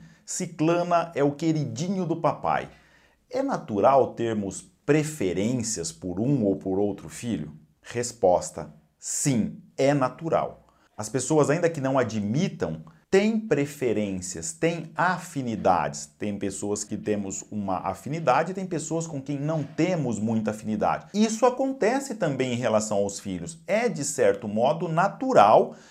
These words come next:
que tenhamos preferência naturais por esse ou por aquele. Cuidado!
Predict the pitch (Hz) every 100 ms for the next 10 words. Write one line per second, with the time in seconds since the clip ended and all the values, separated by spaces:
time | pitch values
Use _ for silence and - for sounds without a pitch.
0 | - - - 165 185 202 151 180 247 156
1 | 120 - - 123 117 - 95 101 151 214
2 | 214 - 95 90 110 123 170 170 135 98
3 | 104 135 - 202 165 113 120 - 185 -
4 | 143 156 165 185 107 80 - _ _ -
5 | 113 156 92 -